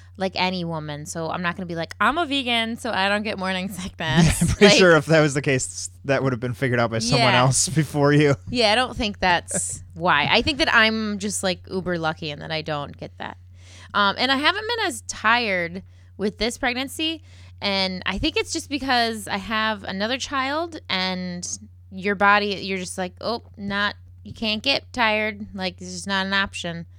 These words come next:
Speaker 1: So haven't been as tired. I mean, I'm sure I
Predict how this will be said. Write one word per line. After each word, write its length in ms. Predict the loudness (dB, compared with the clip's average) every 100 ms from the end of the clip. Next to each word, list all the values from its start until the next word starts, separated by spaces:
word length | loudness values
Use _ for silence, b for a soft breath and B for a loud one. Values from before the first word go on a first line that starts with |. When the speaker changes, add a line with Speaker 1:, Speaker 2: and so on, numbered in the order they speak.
| b b b b
Speaker 1:
So 400 | 0 0 0 -6 -16 -20 -20 -20 -20 -20 -8
haven't 240 | 0 0 0
been 100 | -4
as 140 | -6
tired. 340 | -8 -10 -14 -4 0
I 80 | 2
mean, 100 | 2
I'm 140 | 0
sure 200 | 0 2
I 140 | 2